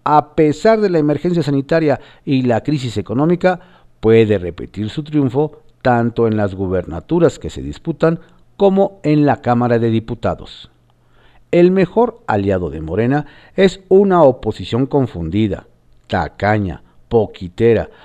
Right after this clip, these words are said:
concentrada en sobrevivir y no en triunfar.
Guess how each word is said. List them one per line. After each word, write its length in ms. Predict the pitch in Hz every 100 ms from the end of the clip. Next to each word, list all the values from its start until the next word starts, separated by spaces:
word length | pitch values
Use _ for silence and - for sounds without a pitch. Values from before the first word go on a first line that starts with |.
| - -
concentrada 920 | 214 220 220 214 202 135 151 160 _ -
en 240 | 190 196
sobrevivir 760 | - 202 202 208 190 175 180 - _
y 140 | 190
no 260 | 156 123 117
en 80 | 110
triunfar. 580 | - 101 - 82 -